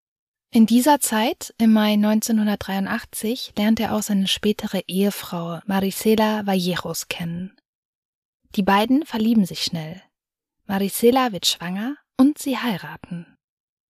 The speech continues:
Mit ihr wird Cialino auch einen Sohn und auch noch eine Tochter bekommen. Und jetzt könnte man für das junge Paar hoffen, dass sich Cialinos Leben beruhigt,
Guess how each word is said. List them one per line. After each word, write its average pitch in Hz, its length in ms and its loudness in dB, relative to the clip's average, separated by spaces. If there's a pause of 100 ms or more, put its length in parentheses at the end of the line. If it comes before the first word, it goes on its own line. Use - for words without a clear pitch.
(320)
Mit - 180 0
ihr 285 260 2
wird 240 140 4
Cialino 220 580 4
auch 190 140 -6
einen 185 240 -4
Sohn 214 440 -2
und 262 200 -2
auch 294 100 0
noch 285 140 0
eine 269 180 4
Tochter - 320 -8
bekommen. - 400 -14 (960)
Und 220 140 6
jetzt - 320 2
könnte 247 240 4
man 220 100 4
für 208 140 -6
das 202 200 -4
junge 226 240 4
Paar 185 260 -6
hoffen, 190 360 -4
dass 190 140 -8
sich - 160 -10
Cialinos 233 560 2
Leben 208 240 0
beruhigt, 180 640 -8